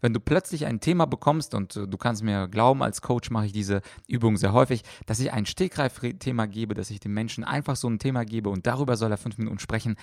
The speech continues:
dann sind die Leute sehr unsicher, sehr nervös, die Körpersprache wackelt, die Stimme wackelt und das ist natürlich nicht schön. Das heißt also, erster Tipp, Vorbereitungszeit, die Anzahl der Minuten deines Vortrags, Kundenpräsentationen sind die Anzahl der Tage,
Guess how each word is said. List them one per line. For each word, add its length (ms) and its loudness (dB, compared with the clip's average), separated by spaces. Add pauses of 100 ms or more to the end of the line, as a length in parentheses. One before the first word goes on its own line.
(320)
dann 180 2
sind 160 0
die 60 0
Leute 260 2
sehr 320 2
unsicher, 400 0
sehr 160 2
nervös, 500 2
die 120 -6
Körpersprache 680 -2
wackelt, 380 -2
die 40 -4
Stimme 420 0
wackelt 360 0 (380)
und 160 0
das 140 0
ist 120 -4
natürlich 380 -2
nicht 180 -8
schön. 360 -8
Das 180 0
heißt 220 4
also, 400 2
erster 340 0
Tipp, 280 0
Vorbereitungszeit, 1000 0 (360)
die 360 -6
Anzahl 360 -2
der 120 0
Minuten 500 -2
deines 680 -2
Vortrags, 580 -2
Kundenpräsentationen 960 -6
sind 180 -6
die 60 -6
Anzahl 260 -6
der 160 -6
Tage, 400 -2